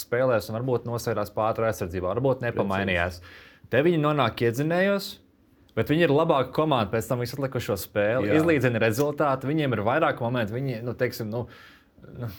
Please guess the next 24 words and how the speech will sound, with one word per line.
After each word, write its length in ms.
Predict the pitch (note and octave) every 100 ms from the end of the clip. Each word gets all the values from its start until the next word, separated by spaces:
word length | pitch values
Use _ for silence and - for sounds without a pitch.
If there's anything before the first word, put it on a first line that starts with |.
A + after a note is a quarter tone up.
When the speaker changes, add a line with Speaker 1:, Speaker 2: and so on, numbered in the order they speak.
| -
Speaker 1:
atkal 300 | A2+ - G#2
jāsaka, 320 | B2+ C3 -
nu, 100 | A#2
viņiem 360 | A#2+ C#3+ A2+ F#2
principā 420 | A#2 - - F2+
bija 320 | C3 A2 A2+
jāuzvar 340 | A#2 A#2+ C#3 -
tā 140 | F3
spēle, 600 | D#3 - E3+ F3 F#3+ D3 D#3 - - -
Speaker 2:
<laughs> 340 | - - - A#2
Speaker 1:
lai 220 | A#2+ A#2+
arī 100 | A#2
kā 140 | C#3 B2+
tas 100 | A#2
izklausītos, 540 | C#3+ C#3 A2+ A2 G#2 F#2+
bet 160 | F#2+
tā 140 | - A#2
tas 120 | G2+ F2+
vienkārši 480 | A2 G#2+ E2+ E2 E2+ A#2+
ir. 140 | D#3+ - -
Speaker 2:
Jā. 240 | F#2 F#2 F2 G2
Speaker 1:
Un 300 | A#2 B2+ C#3
tad, 300 | C#3 D3 C3+
ā, 1120 | C#3 C3+ C3+ C3+ C#3 C3+ C3+ C3+ C3+ C3+ A#2+